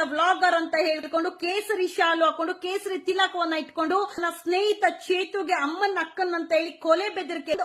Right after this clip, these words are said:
ಆಡಿಯೋ ಸಹ ಮತ್ತೊಂದ್ ಯಾವುದೇ ಆಡಿಯೋ ರಿಲೀಸ್ ಮಾಡಬಾರ್ದು, ಮಾಡಿದ್ರೆ ನಿನ್ನ ಮುಗಿಸುವುದಾಗಿ ಕೊಲೆ ಬೆದರಿಕೆ ಕೊಟ್ಟಿರುವಂತ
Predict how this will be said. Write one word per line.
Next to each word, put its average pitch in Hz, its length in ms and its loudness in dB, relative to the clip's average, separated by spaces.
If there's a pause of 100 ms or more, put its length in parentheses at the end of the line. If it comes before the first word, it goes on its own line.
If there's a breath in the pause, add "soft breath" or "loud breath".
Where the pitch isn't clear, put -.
ಆಡಿಯೋ 359 380 2
ಸಹ 370 260 0
ಮತ್ತೊಂದ್ 320 580 -2
ಯಾವುದೇ 415 520 2
ಆಡಿಯೋ 359 260 2
ರಿಲೀಸ್ 320 400 -4
ಮಾಡಬಾರ್ದು, 359 720 0
ಮಾಡಿದ್ರೆ 311 500 0
ನಿನ್ನ 277 240 -4
ಮುಗಿಸುವುದಾಗಿ 381 1200 -2
ಕೊಲೆ 508 360 4
ಬೆದರಿಕೆ 381 380 -4
ಕೊಟ್ಟಿರುವಂತ 277 600 -4